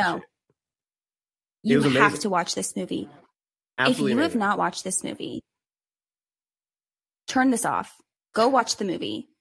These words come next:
Speaker 1: Come back and finish this so that we get the view or the download or whatever. But
Speaker 2: Yeah.
Speaker 1: please, go watch this movie. It is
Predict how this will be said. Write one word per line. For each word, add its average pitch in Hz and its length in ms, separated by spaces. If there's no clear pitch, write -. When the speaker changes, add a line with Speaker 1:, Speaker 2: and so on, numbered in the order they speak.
Speaker 1:
Come 247 160
back 247 180
and 240 120
finish 196 260
this 180 320
so - 160
that 185 220
we 185 160
get 196 180
the 170 60
view 143 320
or 202 100
the 180 100
download 156 380
or 185 80
whatever. - 460
But 247 120
Speaker 2:
Yeah. 208 80
Speaker 1:
please, 220 440
go 254 220
watch 220 340
this 214 200
movie. 196 380
It 254 120
is 294 220